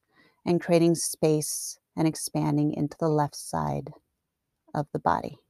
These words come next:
Relax the face, relax the forehead, relax the corners of the eyes.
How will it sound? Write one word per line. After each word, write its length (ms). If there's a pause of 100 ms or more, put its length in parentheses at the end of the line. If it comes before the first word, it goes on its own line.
(3000)
Relax 460
the 120
face, 500
relax 420
the 140
forehead, 640
relax 600
the 100
corners 600
of 140
the 160
eyes. 720